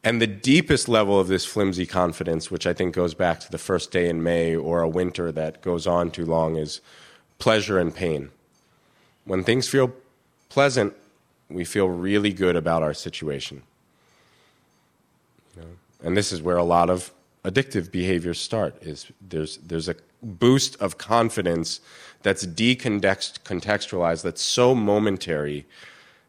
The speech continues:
that has very little to do with the ability to be sustained or repeated, right?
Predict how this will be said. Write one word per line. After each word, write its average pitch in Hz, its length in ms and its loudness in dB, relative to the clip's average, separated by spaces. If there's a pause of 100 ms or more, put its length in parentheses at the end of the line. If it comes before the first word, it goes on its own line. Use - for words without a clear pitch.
that 98 160 2
has 107 160 0
very 113 360 6
little 110 300 4
to 98 160 -8
do 101 240 0
with 92 120 -2
the 92 100 -4
ability 90 420 0
to 90 120 -10
be 82 140 -8
sustained 95 720 0
or 85 120 -4
repeated, 82 640 -8 (760)
right? 82 140 -20